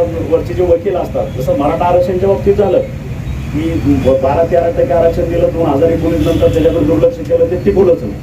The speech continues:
हायकोर्टात, सुप्रीम कोर्टाने ते फेटाळलं. तशीच गोष्ट आपल्या बाबतीत झाली की आपला लोकांनी, तुमच्या नेत्यांनी अतिशय चांगल्या पद्धतीने केलं.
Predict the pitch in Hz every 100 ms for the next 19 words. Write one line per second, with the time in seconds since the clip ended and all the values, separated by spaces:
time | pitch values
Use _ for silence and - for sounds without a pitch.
0 | - - - - 139 151 165 147 165 -
1 | - 175 175 165 170 185 214 214 185 170
2 | - - - - - 202 277 262 - 226
3 | 220 202 202 202 - 185 135 127 - 143
4 | - - 190 196 - - - 156 160 190
5 | 202 196 180 202 180 180 190 196 190 196
6 | 196 208 196 196 202 208 202 202 202 -